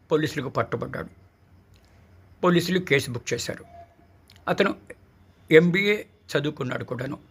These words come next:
పోలీసులు కొత్త రకమైన శిక్ష విధించారు. రోజు అతను,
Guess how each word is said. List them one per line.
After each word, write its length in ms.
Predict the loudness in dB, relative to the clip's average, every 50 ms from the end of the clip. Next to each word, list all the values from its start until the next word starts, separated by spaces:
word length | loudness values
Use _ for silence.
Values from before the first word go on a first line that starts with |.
| _ _ _ _ _ _ _ -20 -20 _ _ _ -20 -20 -20 _ _ _ _ _ 2
పోలీసులు 600 | 2 4 4 2 0 -2 -4 -4 -4 -4 -6 -4 0
కొత్త 220 | 0 0 4 4
రకమైన 380 | 4 4 4 2 2 2 2 2
శిక్ష 300 | 0 -2 -4 -4 0 0
విధించారు. 520 | 0 0 -2 -4 -4 -4 -4 -4 -4 -4 -10 -18 _ _ _ _ _ _ _ -20 _ _ -20 -20 -20 -20 _ _ -16 -10
రోజు 720 | -4 0 2 4 6 6 6 6 4 0 -4 -4 -6 -10 -12 -16 _ _ _ _ _ _ _ _ _ _ _ _ _ _ _ _ -4 -2
అతను, 300 | 2 2 2 2 0